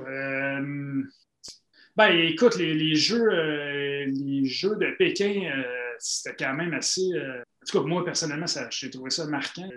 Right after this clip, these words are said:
d'arriver dans un, dans un pays comme ça. Bon, moi, c'était ma première visite en Asie, puis, euh, c'est, c'est un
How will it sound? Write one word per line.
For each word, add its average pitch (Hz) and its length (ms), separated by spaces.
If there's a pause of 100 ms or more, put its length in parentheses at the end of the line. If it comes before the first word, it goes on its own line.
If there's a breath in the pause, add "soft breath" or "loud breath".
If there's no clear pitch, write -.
d'arriver 131 340
dans 139 240
un, 131 80
dans 131 280
un 143 140
pays 170 300
comme 160 200
ça. 196 400
Bon, 170 180
moi, 175 80
c'était 156 200
ma 143 140
première 160 360
visite 160 420
en 147 240
Asie, 160 640
puis, 135 240
euh, 127 240
c'est, 151 160
c'est - 400
un 123 100